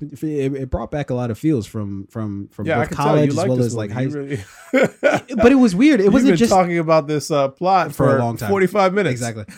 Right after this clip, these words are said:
Speaker 1: Uh, it wasn't just that I liked the movie. I just found it really relatable, but, like, it wasn't that I just really liked it. It was just
Speaker 2: Yeah.
Speaker 1: like, it was just, I could, yes, like, whatever is happening here, I can remember a time when I kinda, like, felt,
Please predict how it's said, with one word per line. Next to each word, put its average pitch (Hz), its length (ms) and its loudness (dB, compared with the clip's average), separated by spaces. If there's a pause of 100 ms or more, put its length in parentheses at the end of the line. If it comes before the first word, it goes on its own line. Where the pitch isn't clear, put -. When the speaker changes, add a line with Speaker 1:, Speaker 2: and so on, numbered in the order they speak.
(220)
Speaker 1:
Uh, 147 300 0 (180)
it 190 60 -2
wasn't 254 260 2
just 214 140 -4
that 190 140 0
I 127 100 0
liked 123 280 -4
the 123 60 -6
movie. 131 480 -2
I 160 60 -4
just 185 200 -6
found 160 280 -2
it 131 100 -6
really 123 680 -2 (1300)
relatable, 143 800 -2
but, - 160 0 (180)
like, 160 260 -8 (200)
it 175 80 2
wasn't 180 300 2
that 170 120 2
I 135 100 0
just 131 200 -8
really 139 260 2
liked 123 260 -6
it. 233 160 -8
It 147 60 -2
was 139 100 0
just 127 120 2
Speaker 2:
Yeah. 107 60 -2
Speaker 1:
like, 131 200 -4
it 156 60 2
was 143 100 4
just, 139 260 -8
I 151 100 -4
could, 131 260 -4 (300)
yes, 131 540 -8
like, 120 220 -10 (460)
whatever 147 580 0
is 123 140 -10
happening 143 320 -4
here, 127 260 -4
I 113 120 -6
can 107 360 -10 (220)
remember 120 720 -2
a 120 60 -12
time 120 360 -10
when 110 120 -8
I 110 160 -8
kinda, 104 260 -12
like, 98 160 -14
felt, 107 300 -10